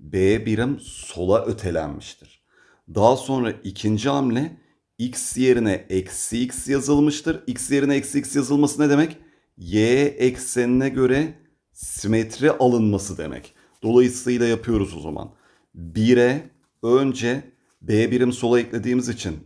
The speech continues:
bire eş-, eksi B'yi ekliyorum. Ne yaptım bak? Sola ötelemek ne demek? Aman dikkat sakın B ekleme. Sola ötelemek demek fon-, noktadan, noktanın apsisinden B çıkarmak demek. Çıkardık.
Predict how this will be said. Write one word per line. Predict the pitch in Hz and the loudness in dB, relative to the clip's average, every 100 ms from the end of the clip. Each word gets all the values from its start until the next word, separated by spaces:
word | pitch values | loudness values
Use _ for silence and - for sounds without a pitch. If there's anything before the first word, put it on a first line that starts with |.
| _ - | _ -20
bire | 85 107 113 120 139 156 _ _ _ _ - | -8 -2 2 2 2 -2 _ _ _ _ -18
eş-, | - - - | -16 -16 -4
eksi | 107 107 - 131 | -4 -2 -2 4
B'yi | 123 117 117 | 4 4 2
ekliyorum. | 113 104 107 95 76 73 | 0 0 -2 -2 -4 -8
Ne | 95 | -2
yaptım | 107 101 113 117 | 0 0 -2 -2
bak? | 160 - | -4 -6
Sola | - - 110 120 | -16 -2 4 6
ötelemek | 123 135 135 135 143 | 6 4 2 2 0
ne | 147 | 2
demek? | 147 160 | 2 0
Aman | 113 120 139 | 0 2 2
dikkat | 143 - 123 | 0 0 -2
sakın | - 123 151 131 | -2 -2 0 6
B | |
ekleme. | 127 123 123 147 92 73 - _ _ _ _ | 6 4 2 -2 -2 -6 -16 _ _ _ _
Sola | - - 113 135 | -12 -2 4 4
ötelemek | 127 135 139 151 151 | 4 2 0 -2 -2
demek | 143 165 - | -4 -4 -6
fon-, | 117 117 120 | -4 -4 -6
noktadan, | 113 113 110 - 123 139 160 117 | -4 -2 -2 0 2 2 2 0
noktanın | 107 123 127 127 | 0 -2 0 0
apsisinden | 123 - - 123 135 143 113 | -2 -4 -4 0 2 2 2
B | 117 120 | 2 0
çıkarmak | - 110 98 98 95 | -4 0 0 0 -4
demek. | 87 71 - _ _ _ - | -8 -10 -14 _ _ _ -10
Çıkardık. | - - 123 120 147 - | -6 4 4 4 0 -8